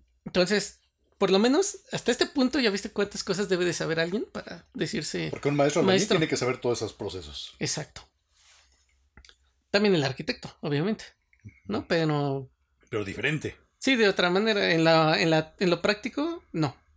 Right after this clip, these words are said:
Speaker 1: Pero en la teoría, sí. ¿No? O por lo menos para supervisarlo, sí debes de tener ese conocimiento.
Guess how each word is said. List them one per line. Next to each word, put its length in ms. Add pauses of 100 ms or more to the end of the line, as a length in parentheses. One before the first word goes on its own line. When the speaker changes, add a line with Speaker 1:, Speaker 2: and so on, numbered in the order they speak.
(100)
Speaker 1:
Pero 140
en 80
la 140
teoría, 420 (720)
sí. 260 (800)
¿No? 200
O 120
por 120
lo 100
menos 220
para 200
supervisarlo, 680
sí 160
debes 240
de 80
tener 320
ese 420 (640)
conocimiento. 680